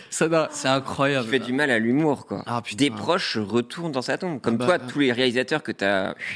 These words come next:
Speaker 3: retournent
Speaker 2: Ah
Speaker 3: dans
Speaker 2: ouais,
Speaker 3: leur
Speaker 2: bah, c'est
Speaker 3: tombe.
Speaker 2: les mecs qui sont
Speaker 3: Et,
Speaker 1: Ah, ça.
Speaker 3: et tu t'es armé vite, euh, contre ces gens-là.
Speaker 2: En fait, pff, oui, non,
Speaker 1: Toi,
Speaker 2: mais
Speaker 1: t'es
Speaker 2: oui,
Speaker 1: trop
Speaker 2: oui.
Speaker 1: sale. T'es, t'es encore très énervé, hein. Quand il, quand il est arrivé avant,
Speaker 2: Je l'aime
Speaker 1: on
Speaker 2: pas
Speaker 1: lance
Speaker 2: parce
Speaker 1: l'émission,
Speaker 2: que
Speaker 1: il était déjà, oh,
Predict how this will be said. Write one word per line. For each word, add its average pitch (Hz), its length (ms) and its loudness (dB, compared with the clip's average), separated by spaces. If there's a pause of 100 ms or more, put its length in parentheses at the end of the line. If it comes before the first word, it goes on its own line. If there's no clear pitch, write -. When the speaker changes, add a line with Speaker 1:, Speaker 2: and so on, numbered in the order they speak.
Speaker 3:
retournent 117 280 0
Speaker 2:
Ah 160 100 4
Speaker 3:
dans 190 40 2
Speaker 2:
ouais, - 60 0
Speaker 3:
leur 113 80 4
Speaker 2:
bah, 143 100 0
c'est 165 80 -2
Speaker 3:
tombe. 143 80 0
Speaker 2:
les 107 60 -2
mecs 123 160 -6
qui - 120 -16
sont - 180 -12 (680)
Speaker 3:
Et, 120 60 2
Speaker 1:
Ah, - 20 2
ça. - 200 -10 (120)
Speaker 3:
et 139 60 2
tu 147 120 -2
t'es 165 100 2
armé 156 280 0
vite, 147 300 -6
euh, 151 100 2
contre 147 260 -10
ces 139 140 -4
gens-là. 127 340 0 (720)
Speaker 2:
En 143 60 0
fait, 139 120 -6
pff, 143 320 -8
oui, 202 240 4
non, 127 40 -4
Speaker 1:
Toi, 151 140 4
Speaker 2:
mais 175 80 -2
Speaker 1:
t'es - 60 -2
Speaker 2:
oui, 240 40 2
Speaker 1:
trop 185 120 2
Speaker 2:
oui. 170 60 4
Speaker 1:
sale. 139 220 0 (160)
T'es, 147 140 0
t'es - 180 -6
encore 117 240 0
très 131 240 -2
énervé, 135 380 2
hein. 110 160 -4 (140)
Quand 156 100 4
il, 156 120 2
quand 170 120 2
il 160 80 2
est 160 40 4
arrivé 160 380 2
avant, 139 180 2
Speaker 2:
Je 139 120 0
l'aime 226 180 4
Speaker 1:
on 151 60 0
Speaker 2:
pas - 100 6
Speaker 1:
lance 160 80 2
Speaker 2:
parce 233 100 2
Speaker 1:
l'émission, 175 340 4
Speaker 2:
que 226 40 0
Speaker 1:
il 185 60 4
était 180 140 0
déjà, 208 200 2 (320)
oh, 311 40 8